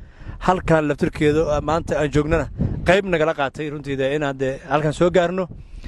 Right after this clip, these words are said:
Walaasheen meel gaar ah dib aan noogu qoran tahay. Waxaan halkan uga faa'iideysanayaa walaalaha sidaas oo kaleete, een, kula baxaya biyaha, ceelasha kula baxaya.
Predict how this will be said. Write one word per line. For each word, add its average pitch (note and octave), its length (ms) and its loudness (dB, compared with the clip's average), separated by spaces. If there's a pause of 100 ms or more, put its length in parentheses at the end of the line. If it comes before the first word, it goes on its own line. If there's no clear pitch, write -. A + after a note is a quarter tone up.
(600)
Walaasheen C#3 420 2
meel D3 180 2
gaar D3+ 220 2
ah C3 80 -4
dib C3+ 180 -8
aan B2+ 120 0
noogu D3 200 2
qoran C#3+ 180 0
tahay. B2 280 -6 (400)
Waxaan C3+ 160 4
halkan D#3+ 200 2
uga D3+ 100 2
faa'iideysanayaa C#3 460 2
walaalaha C#3+ 340 2
sidaas D#3 420 0
oo B2+ 100 4
kaleete, C3 540 -4 (420)
een, C3+ 300 4 (100)
kula E3+ 140 4
baxaya B2+ 420 0 (400)
biyaha, E3 300 4 (420)
ceelasha D#3+ 380 2
kula D#3 160 2
baxaya. B2+ 340 -2